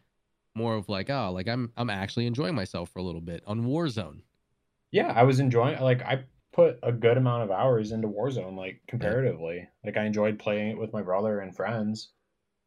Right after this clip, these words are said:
Speaker 1: Have
Speaker 2: Um,
Speaker 1: you, did you end up playing Modern, uh,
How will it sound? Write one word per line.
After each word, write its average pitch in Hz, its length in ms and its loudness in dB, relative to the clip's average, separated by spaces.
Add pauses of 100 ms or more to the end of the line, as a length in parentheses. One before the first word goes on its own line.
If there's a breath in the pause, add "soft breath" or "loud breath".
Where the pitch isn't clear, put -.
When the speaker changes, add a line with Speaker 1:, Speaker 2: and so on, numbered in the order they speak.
Speaker 1:
Have - 140 0
Speaker 2:
Um, 196 220 0
Speaker 1:
you, 208 240 -2 (120)
did 139 160 -2
you 185 60 -2
end 220 100 -4
up 240 80 -12
playing 180 280 -2
Modern, 117 400 -2
uh, 95 400 -4